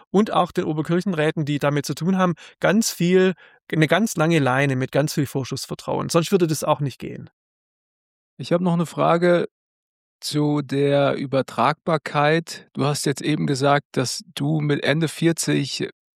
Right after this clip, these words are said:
Speaker 2: mit der Älteste bist in der Gemeinde. Also das eine ist, dass der, der Altersdurchschnitt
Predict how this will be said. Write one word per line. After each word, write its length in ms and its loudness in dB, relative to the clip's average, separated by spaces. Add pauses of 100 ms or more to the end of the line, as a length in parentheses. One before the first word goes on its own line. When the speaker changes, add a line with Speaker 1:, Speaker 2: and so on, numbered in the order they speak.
(120)
Speaker 2:
mit 260 -4
der 180 2
Älteste 460 -2
bist 340 -4
in 160 -4
der 140 0
Gemeinde. 540 0
Also 340 -2 (500)
das 180 -6
eine 300 0
ist, 220 -2
dass 160 -2
der, 420 -2 (680)
der 480 -2
Altersdurchschnitt 1120 0